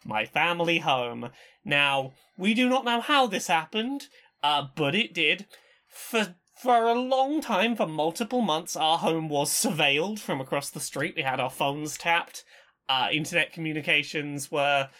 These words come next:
were monitored, and at some point,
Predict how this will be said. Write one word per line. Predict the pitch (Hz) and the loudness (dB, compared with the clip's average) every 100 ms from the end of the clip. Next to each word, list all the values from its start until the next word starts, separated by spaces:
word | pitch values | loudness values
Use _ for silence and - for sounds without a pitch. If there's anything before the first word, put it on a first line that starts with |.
| - _ _ | -20 _ _
were | 147 135 | -2 0
monitored, | 139 143 143 147 160 143 143 - - - _ 131 | 0 0 0 -2 0 -2 -2 -10 -20 -20 _ 0
and | 139 135 135 - | 0 0 -4 -4
at | 135 - | -4 -2
some | - 285 240 | 0 0 0
point, | 196 160 151 | 0 0 0